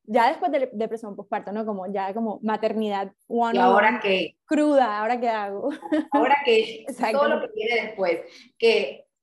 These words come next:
Speaker 2: el desborde de amor no quita la dificultad constante.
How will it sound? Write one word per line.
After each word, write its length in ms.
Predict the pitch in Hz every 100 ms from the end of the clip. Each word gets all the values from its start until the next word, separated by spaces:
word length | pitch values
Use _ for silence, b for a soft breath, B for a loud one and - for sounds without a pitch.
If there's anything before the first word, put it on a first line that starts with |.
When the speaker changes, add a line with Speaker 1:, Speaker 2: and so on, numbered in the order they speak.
| -
Speaker 2:
el 240 | 208 208
desborde 500 | 208 196 196 190 190
de 100 | 190
amor 500 | 175 185 226 277 -
no 180 | 196 190
quita 460 | 196 202 196 208 - - _ _
la 160 | - 208
dificultad 720 | 196 190 202 - 160 165 175 -
constante. 840 | 190 170 - 165 214 214 - -